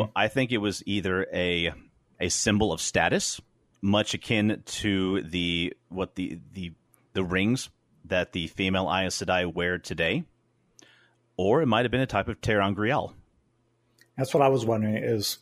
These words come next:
Speaker 1: speculating about, is it might, might have been a ter'angreal. It obviously isn't an, just an ongreal, because then Ishamael and Lanfear both having them would make them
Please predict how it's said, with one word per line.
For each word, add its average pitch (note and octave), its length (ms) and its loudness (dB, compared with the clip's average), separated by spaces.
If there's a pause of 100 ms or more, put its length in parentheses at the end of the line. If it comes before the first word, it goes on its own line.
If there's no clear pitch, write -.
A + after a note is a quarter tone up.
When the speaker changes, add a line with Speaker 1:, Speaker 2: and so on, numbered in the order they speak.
(120)
Speaker 1:
speculating A#2+ 560 2
about, G#2+ 200 2
is G#2+ 80 0
it A2 60 -2
might, A2 360 -2
might A#2+ 140 2
have G#2+ 60 -2
been G#2+ 100 -2
a G2+ 60 -2
ter'angreal. G#2+ 640 -2 (720)
It C3+ 100 4
obviously E3+ 420 4
isn't C#3 240 4
an, A2 240 -2 (260)
just B2+ 200 0
an A2 80 0
ongreal, A#2 440 4
because G#2 460 -2
then A2 460 2 (400)
Ishamael A#2+ 580 2
and G#2 80 0
Lanfear A#2 380 2
both B2 240 4
having B2 300 2
them G#2 260 0
would G2+ 180 0
make A2 240 -2
them F#2+ 300 -4